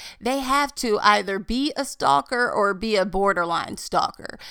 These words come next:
Their life has to revolve around yours one thousand percent for them to know all of these details about your life. So, Joe is exactly who that person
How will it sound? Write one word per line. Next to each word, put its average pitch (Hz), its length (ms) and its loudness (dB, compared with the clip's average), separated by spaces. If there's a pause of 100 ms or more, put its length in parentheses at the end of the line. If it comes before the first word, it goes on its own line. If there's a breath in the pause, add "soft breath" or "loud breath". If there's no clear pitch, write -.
(160 loud breath)
Their 233 360 2
life 233 320 4
has 202 240 -4
to 185 120 -6
revolve 185 840 4
around 175 520 -6
yours 175 420 -8
one 185 220 -6
thousand 220 440 0
percent 208 480 -6
for 190 140 -4
them 180 220 -2
to 190 120 -6
know 185 280 2
all 170 220 6
of 175 140 -4
these 180 240 -6
details 196 500 -4
about 151 320 -4
your 165 180 -6
life. - 520 2 (480 loud breath)
So, 202 480 4 (340 soft breath)
Joe 226 460 4
is 202 180 0
exactly 196 580 0
who 180 200 0
that 165 260 -2
person - 440 -6